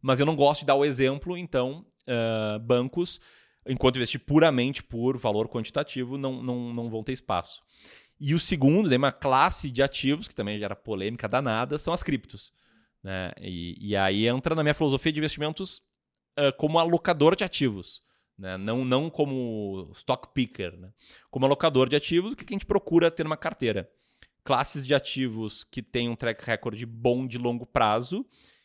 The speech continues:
que a gente consiga entender como é que elas se comportaram em diferentes períodos, né, em crises, em recessão, em inflação, em expansão, em contração monetária,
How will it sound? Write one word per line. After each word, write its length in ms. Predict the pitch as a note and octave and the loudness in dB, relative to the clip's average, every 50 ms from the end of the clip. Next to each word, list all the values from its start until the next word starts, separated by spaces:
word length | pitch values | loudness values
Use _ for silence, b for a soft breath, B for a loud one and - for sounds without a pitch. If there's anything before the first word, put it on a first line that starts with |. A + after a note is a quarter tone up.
| b b | b b
que 80 | - C#3+ | -6 -6
a 40 | C#3 | -4
gente 120 | - - | -4 -6
consiga 560 | - C#3+ C3 B2 - - D3+ C#3+ C3 B2 C#3 | -6 -6 -6 -6 -8 -8 -10 -10 -8 -6 -6
entender 420 | C3+ C3+ B2+ - C#3+ C3 B2 B2+ C3 | -6 -6 -6 -6 -6 -6 -4 -6 -6
como 140 | C#3+ C3+ | -6 -6
é 20 | C3+ | -6
que 60 | - | -6
elas 80 | C#3+ - | -6 -8
se 60 | - | -8
comportaram 440 | - C#3 C#3 - C3+ - C3+ C3 C3+ | -10 -10 -6 -6 -4 -2 -2 -2 -2
em 40 | |
diferentes 280 | C3+ - E3 D#3 D#3 - | -2 -2 -2 -2 -2 -2
períodos, 480 | - E3 C3 B2+ C#3+ F3+ - - - - _ _ _ _ _ - | -2 0 2 2 0 0 -4 -10 -16 -18 _ _ _ _ _ -8
né, 220 | G2+ G#2 G#2 G#2 | -4 -2 0 0
em 160 | G#2+ A2+ A#2 A#2+ | 0 0 -2 -2
crises, 520 | - - D#3+ E3 D#3+ D3 C3 A#2 A2 G#2+ | 0 0 2 2 4 2 2 0 -4 -6
em 40 | A#2 | -6
recessão, 800 | A2+ A2+ A2 - B2+ - - - - D#3 C#3+ C#3 C3 B2 A#2 A2+ | -4 -4 -6 -6 -8 -10 -6 0 4 6 8 8 6 6 4 0
em 100 | A2 A2 | -2 -4
inflação, 840 | A2 - - A#2+ A#2 - - - - - C#3+ C#3+ C#3 C3+ B2+ A#2+ A2+ | -6 -6 -4 -4 -4 -4 -6 -6 0 4 4 6 6 4 2 0 -2
em 260 | A2+ A2 G#2+ G#2 G#2+ | -4 -6 -6 -8 -8
expansão, 600 | G#2+ - - - B2+ A#2 A2 - - C#3 C#3 C#3 | -10 -10 -6 -6 -6 -6 -6 -6 -4 -4 -2 -2
em 20 | C3 | -4
contração 420 | - C3 B2 B2 A#2+ - C3+ C3 | -8 -8 -8 -8 -6 -6 -4 -4
monetária, 340 | B2+ B2+ B2+ B2 - C3 | -2 -2 -2 -2 -4 -6